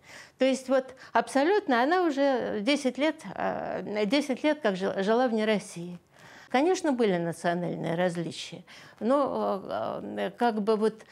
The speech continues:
вот, вот это общий, общий взгляд на жизнь, общие идеалы, то, что связывает Отечественная война, то, что вместе,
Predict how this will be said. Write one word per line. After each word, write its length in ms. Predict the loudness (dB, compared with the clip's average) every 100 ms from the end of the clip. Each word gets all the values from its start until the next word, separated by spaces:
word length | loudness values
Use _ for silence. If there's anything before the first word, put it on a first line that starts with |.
| -20 -6
вот, 280 | -2 0 0
вот 220 | 0 2 2
это 260 | 2 2
общий, 440 | 2 0 -4 -6 0
общий 340 | 0 0 -4
взгляд 400 | -4 0 2 2 2
на 160 | 0
жизнь, 300 | 2 0 2
общие 360 | -2 -2 0 0
идеалы, 420 | 2 2 4 2
то, 140 | 0 -4
что 180 | -4 -4
связывает 600 | 0 0 0 -2 0 -2
Отечественная 680 | 0 -4 -6 -4 0 2
война, 380 | 2 2 2 0
то, 140 | 0 -8
что 160 | -6 -4
вместе, 440 | -2 -2 -4